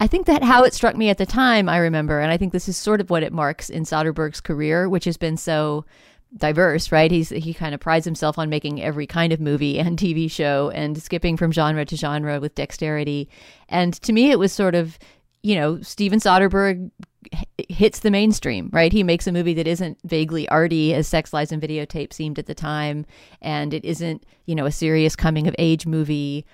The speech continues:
like King of the Hill was, you know, that he suddenly, he was making a kind of a little pop gem that, um, that <laughs> people actually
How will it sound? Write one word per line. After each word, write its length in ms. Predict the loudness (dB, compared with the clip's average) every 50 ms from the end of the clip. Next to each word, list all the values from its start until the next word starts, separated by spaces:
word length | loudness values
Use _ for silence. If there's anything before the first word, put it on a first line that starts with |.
| _ _ _
like 220 | -8 -6 -6 -6 -8 -12
King 180 | -10 -8 -6 -4
of 60 | -2
the 60 | 0
Hill 240 | 2 4 4 4 4
was, 500 | 4 4 4 2 2 0 -2 -4 -6 -12 -18 -20 -20 -10 _
you 120 | -2 0
know, 120 | 0 2 0
that 120 | 0 2
he 240 | 4 4 4 4 4
suddenly, 420 | 2 2 2 2 2 2 2 0
he 140 | 0 0 0
was 140 | 0 -2 -2
making 400 | -2 -2 -2 -2 -2 -4 -4 -4
a 60 | -6
kind 260 | -4 -2 -2 0 0
of 140 | 0 0 0
a 300 | 0 0 0 0 -2 -4 -2
little 300 | 0 0 2 2 2 0
pop 380 | 0 2 4 4 4 4 2 -4
gem 560 | -4 0 2 2 2 2 2 0 -2 -2 -2 2
that, 280 | 4 4 6 6 4
um, 280 | 4 2 0 -2 -4 -6
that 240 | -6 -4 -4 -4 -4 -6 -4
<laughs> 60 | 0
people 320 | 2 2 4 4 4 4 4
actually 360 | 4 2 4 4 4 4 2